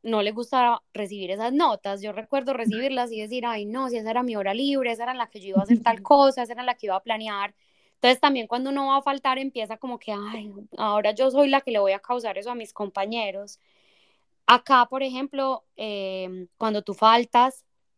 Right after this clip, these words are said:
Speaker 1: contratan a un reemplazo. No, no se lo ponen a tus otros compañeros, pues aparte no podrían porque estamos todo el día con los niños,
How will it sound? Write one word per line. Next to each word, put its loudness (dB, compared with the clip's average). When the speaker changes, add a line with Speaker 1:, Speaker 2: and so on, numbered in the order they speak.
Speaker 1:
contratan 0
a 2
un -4
reemplazo. -2
No, -8
no -6
se -4
lo -2
ponen -2
a -2
tus -10
otros -8
compañeros, -2
pues 0
aparte 0
no 2
podrían 2
porque -14
estamos -6
todo 8
el 6
día 4
con -6
los -2
niños, -8